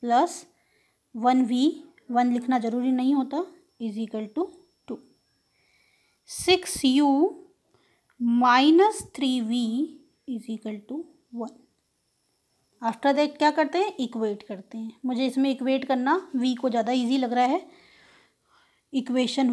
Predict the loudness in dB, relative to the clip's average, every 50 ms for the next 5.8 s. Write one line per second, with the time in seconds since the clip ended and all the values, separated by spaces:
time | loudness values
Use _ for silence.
0 | 0 -2 0 2 4 4 4 4 4 2 2 2 -2 -4 -16 -20 _ -8 -6 -4
1 | -2 -4 -4 -4 -4 -4 -4 -6 -6 -8 -8 -8 -8 -10 -8 -6 -4 -4 -2 -2
2 | -2 -2 -2 -2 -4 -6 -10 -20 _ _ _ _ _ _ _ _ _ _ _ _
3 | _ _ _ _ _ _ _ _ _ _ _ _ _ _ _ _ _ _ _ _
4 | _ -20 _ _ _ _ _ _ -2 0 2 4 6 6 6 6 4 4 2 0
5 | 2 2 2 2 4 4 4 4 4 2 -2 0 0 2 2 2